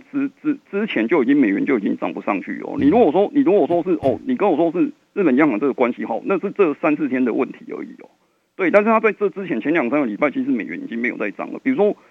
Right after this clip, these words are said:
Speaker 1: 我，你对台币来讲，当然应该美元是要看欧元，然后美元指数啦，吼。
Speaker 2: 嗯。
Speaker 1: 但是我以台币来讲，你看美元这样子的话，其实它涨不到，它三-，三-，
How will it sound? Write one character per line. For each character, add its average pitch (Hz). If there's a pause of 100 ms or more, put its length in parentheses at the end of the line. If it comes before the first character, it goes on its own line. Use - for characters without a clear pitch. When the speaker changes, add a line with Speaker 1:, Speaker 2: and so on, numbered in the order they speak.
(160)
Speaker 1:
我， 131
你 143
对 185
台 135
币 147
来 113
讲， 117
当 214
然 170
应 214
该 233
美 190
元 107
是 147
要 151
看 139
欧 117
元， 120
然 113
后 143
美 131
元 -
指 -
数 -
啦， -
吼。 -
Speaker 2:
嗯。 -
Speaker 1:
但 175
是 185
我 131
以 101
台 107
币 110
来 104
讲， 95
你 -
看 180 (460)
美 147
元 143
这 180
样 202
子 147
的 139
话， 165
其 -
实 143
它 156
涨 156
不 160
到， 131 (160)
它 165 (120)
三-， 156 (140)
三-， 160